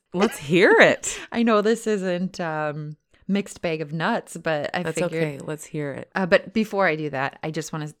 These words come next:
Speaker 2: finish up with the Aaron Hernandez. You know, if maybe he played for, like, the forty-niners, wasn't able to be
Speaker 1: Be
Speaker 2: in touch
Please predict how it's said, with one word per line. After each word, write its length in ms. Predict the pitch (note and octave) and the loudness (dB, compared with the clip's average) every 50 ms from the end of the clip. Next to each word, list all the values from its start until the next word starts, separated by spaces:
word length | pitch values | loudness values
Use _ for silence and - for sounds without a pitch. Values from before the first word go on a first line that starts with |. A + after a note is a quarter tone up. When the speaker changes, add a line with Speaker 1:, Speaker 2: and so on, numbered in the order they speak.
| _ | _
Speaker 2:
finish 300 | - - D#3+ D3+ C#3+ - | -6 -6 -4 -4 -4 -6
up 140 | D3 C3+ - | -6 -6 -4
with 100 | C3+ C#3 | -6 -6
the 80 | C#3+ - | -6 -6
Aaron 220 | D3+ D3 C#3 D3 | -6 -6 -8 -8
Hernandez. 520 | D#3+ D3+ C#3 C3+ C#3 C3 A#2+ A2 C3+ - - - | -8 -10 -10 -10 -8 -8 -8 -8 -8 -10 -12 -10
You 140 | - F#3 F3+ | -8 -4 -4
know, 80 | F3 | -4
if 100 | E3 - | -4 -4
maybe 280 | F#3 F3 F3 E3+ G3 F#3 | -4 -4 -2 -2 -2 -2
he 120 | F3 F3 | -2 -4
played 400 | E3 - - E3+ D#3+ D3+ C#3+ D3+ | -6 -6 -8 -6 -6 -6 -6 -8
for, 120 | - - C#3 | -10 -10 -12
like, 160 | C#3 - - | -12 -12 -14
the 40 | C#3+ | -16
forty-niners, 800 | - - D#3+ D#3+ D#3 D3+ C#3+ C#3+ C3 C3 C#3+ C#3+ B2 B2 C3+ - | -10 -4 -2 -2 -2 -2 -4 -4 -6 -6 -6 -6 -6 -8 -10 -10
wasn't 380 | - A2 F3 F#3 F3+ F3 D#3 - | -6 -2 -2 -2 -2 -4 -8 -8
able 300 | D#3 D#3 D#3+ E3 D3+ C#3+ | -8 -8 -6 -6 -8 -8
to 500 | - - D3+ C3+ C3+ C3 C3+ C#3+ D3+ - _ - | -6 -8 -6 -6 -6 -6 -8 -10 -12 -16 _ -8
be 140 | - F3 F3+ | -2 0 0
Speaker 1:
Be 60 | F3+ D3+ | 2 2
Speaker 2:
in 40 | |
touch 20 | D3+ | 2